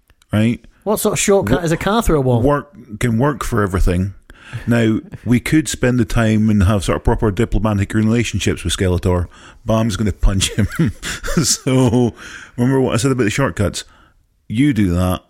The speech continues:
Speaker 1: I'll do my thing. Fuck you, I'm most powerful man.
Speaker 2: Yes, uh, do what I,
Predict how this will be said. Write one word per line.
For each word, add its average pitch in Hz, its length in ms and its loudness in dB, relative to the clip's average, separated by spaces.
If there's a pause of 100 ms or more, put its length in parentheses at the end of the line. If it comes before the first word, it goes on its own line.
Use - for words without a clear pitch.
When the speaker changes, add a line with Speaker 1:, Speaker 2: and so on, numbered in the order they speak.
(380)
Speaker 1:
I'll 95 160 0
do 90 140 0
my 90 200 0
thing. 85 300 -4
Fuck 85 340 -6
you, 82 160 -2
I'm 82 220 -4 (400)
most 85 280 -2
powerful 80 300 -2
man. 82 240 -8 (200)
Speaker 2:
Yes, 330 260 -4
uh, 151 100 -2
do 151 200 0
what 147 140 0
I, 135 180 0